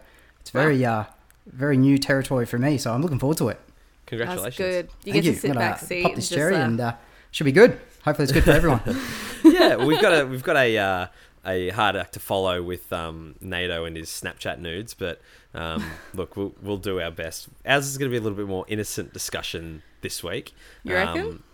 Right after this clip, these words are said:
Speaker 3: well, well, possibly not.
Speaker 1: <laughs>
Speaker 3: I
Speaker 1: We'll
Speaker 3: guess
Speaker 1: see
Speaker 3: the,
Speaker 1: how we go.
Speaker 3: the theme of it is a little bit more innocent, maybe. I don't know, but, um, Nato's blister, blister dates and, and whatnot. Um,
Speaker 2: God. <laughs>
Speaker 3: have you listened to the episode?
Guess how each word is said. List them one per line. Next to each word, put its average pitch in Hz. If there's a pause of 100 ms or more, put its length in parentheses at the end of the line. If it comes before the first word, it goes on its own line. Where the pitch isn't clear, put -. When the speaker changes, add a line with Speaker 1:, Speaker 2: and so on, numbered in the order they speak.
(500)
Speaker 3:
well, 160
well, 120
possibly 87
not. 85 (220)
Speaker 1:
<laughs> -
Speaker 3:
I 131
Speaker 1:
We'll -
Speaker 3:
guess 165
Speaker 1:
see 202
Speaker 3:
the, 139
Speaker 1:
how 120
we 104
go. 127 (480)
Speaker 3:
the 135
theme 202
of 127
it 104
is 101
a 104
little 101
bit 95
more 87
innocent, 92
maybe. 95
I 151
don't 85
know, 98
but, -
um, 85 (380)
Nato's 90 (340)
blister, 92 (440)
blister 95 (180)
dates 92
and, 85 (240)
and 90
whatnot. 92 (480)
Um, 87
Speaker 2:
God. 185 (400)
<laughs> -
Speaker 3:
have 135
you 151
listened 160
to 160
the 156
episode? 160